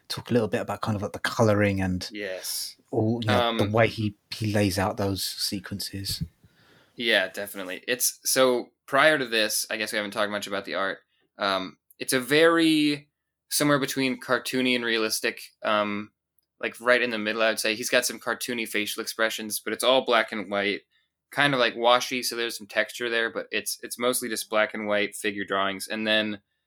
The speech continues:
Speaker 2: um, and it's all, you're, you're just seeing regular day life stuff. And then in this page, we cut to a very painterly colored, just beautiful mountain landscape scene.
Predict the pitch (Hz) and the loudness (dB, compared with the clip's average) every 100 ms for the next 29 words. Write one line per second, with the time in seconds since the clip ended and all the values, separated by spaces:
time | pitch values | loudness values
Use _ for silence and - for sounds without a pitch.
0 | _ _ - 101 95 90 87 - _ _ | _ _ -2 0 0 -4 -10 -14 _ _
1 | _ - 127 135 160 170 170 - 104 - | _ -2 2 4 6 8 8 6 -2 -8
2 | 127 127 139 131 147 147 135 120 110 101 | -6 -4 -4 -2 -2 0 0 0 -2 -8
3 | - _ _ _ _ 120 120 113 113 110 | -14 _ _ _ _ -2 0 2 0 0
4 | 104 101 92 90 - - 76 - - _ | 2 2 2 0 0 -4 -4 -6 -18 _
5 | _ - 135 139 147 160 - 139 117 110 | _ -2 0 2 2 0 2 0 0 -2
6 | 110 - 117 107 - _ _ _ - - | -6 0 2 2 -4 _ _ _ -10 -4
7 | 110 104 95 - 107 101 135 139 131 117 | -2 0 -2 -4 -6 2 4 6 4 2
8 | - - - 139 147 156 139 131 123 113 | -4 -8 0 2 2 0 2 2 2 2
9 | 107 - _ - - 113 117 113 107 - | 0 -6 _ -10 0 2 2 2 -2 -8
10 | _ _ _ _ - 131 123 107 107 123 | _ _ _ _ -4 -2 0 -4 -6 0
11 | 139 143 127 113 107 110 107 107 104 107 | 2 2 0 2 4 4 2 0 0 0
12 | 104 101 90 - 98 90 85 | -4 -6 -6 -6 -4 -4 -6